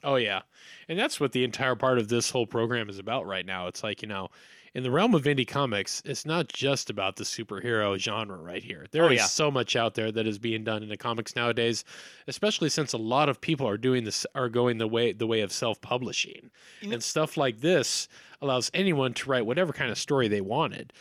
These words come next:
Speaker 1: And you know what? Tyler really put forth his story in this, and I think that was
Speaker 2: Yeah.
Speaker 1: what was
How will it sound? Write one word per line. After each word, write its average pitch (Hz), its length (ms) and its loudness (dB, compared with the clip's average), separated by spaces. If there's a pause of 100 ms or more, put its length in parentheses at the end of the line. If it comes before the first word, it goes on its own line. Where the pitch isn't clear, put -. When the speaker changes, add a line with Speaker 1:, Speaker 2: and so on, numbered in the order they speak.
(200)
Speaker 1:
And 170 80 0
you 165 60 2
know 165 80 4
what? 185 180 6
Tyler 180 300 4
really 151 260 8
put - 220 2
forth 131 280 2
his 123 220 2
story 107 400 4
in 104 120 -4
this, - 380 -4
and 123 80 -10
I 139 120 0
think 120 260 0
that 120 160 4
was 107 140 4
Speaker 2:
Yeah. 117 60 -4
Speaker 1:
what 110 100 -2
was 104 260 -8